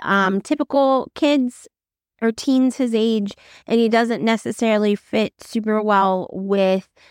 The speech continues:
um, atypical kids. So he kind of falls in that strange place where he can do lots of things, he's capable of lots of things, but, um, there are just, uh, some things that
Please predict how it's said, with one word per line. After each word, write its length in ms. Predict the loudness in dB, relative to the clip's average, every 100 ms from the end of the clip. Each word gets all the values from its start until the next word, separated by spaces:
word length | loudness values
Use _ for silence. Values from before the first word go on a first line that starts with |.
| _ _ -2
um, 220 | 0 0 -2
atypical 600 | 0 0 -2 -2 -4 -2
kids. 440 | 0 0 -4 -12 -20 -20 _
So 320 | -2 2 2
he 240 | 0 -4
kind 280 | -2 0 0
of 100 | -2
falls 340 | 0 2 2
in 180 | 0 0
that 260 | 0 0 -4
strange 800 | -10 -4 -2 0 0 0 -2 -6 -18 _ _ _ -20
place 520 | -6 0 0 0 -4
where 580 | -8 -2 0 2 0 -2 -6 -20 -6
he 140 | -2
can 200 | 0 2
do 160 | 2 2
lots 300 | 2 0 -2
of 80 | -6
things, 560 | -2 0 0 0 -4 -8
he's 260 | -6 -6
capable 520 | -2 -2 -2 -2 -2
of 80 | 0
lots 260 | -2 -2 -4
of 100 | -8
things, 560 | -2 0 2 0 -2 -6 -20 -20 -20 _ -12
but, 540 | -2 0 0 -2 -10 -10
um, 600 | -2 0 2 0 -2 -6 -10 _ _ _
there 260 | -2 0 2
are 60 | 0
just, 680 | 2 2 0 -6 -20 -20 -12
uh, 300 | -4 -2 -4
some 260 | -4 -2 -2
things 400 | 0 0 0 0
that 280 | 0 0